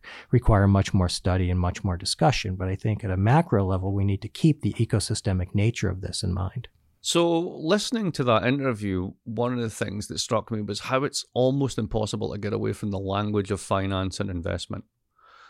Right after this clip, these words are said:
Speaker 2: The, ultimately, the problem is a lack of investment. And then, then the critique is, "Well, it's not really just about investment." And then you say, "So what's the solution?" "Well, we need to get more investment going on." Eh, why do we keep coming back to this? What's going on?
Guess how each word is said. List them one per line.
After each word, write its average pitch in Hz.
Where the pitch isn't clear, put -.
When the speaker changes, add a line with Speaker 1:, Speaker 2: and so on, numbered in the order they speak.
Speaker 2:
The, 120
ultimately, 113
the 107
problem 131
is 113
a 113
lack 107
of 101
investment. 98
And 107
then, 107
then 107
the 104
critique 143
is, 117
"Well, 131
it's 123
not 143
really 120
just 104
about 101
investment." 95
And 113
then 120
you 120
say, 117
"So 117
what's 120
the 120
solution?" 117
"Well, 151
we 190
need 185
to 165
get 151
more 135
investment 113
going 85
on." 55
Eh, 131
why 175
do 202
we 185
keep 175
coming 131
back 117
to 120
this? 62
What's -
going 143
on? 104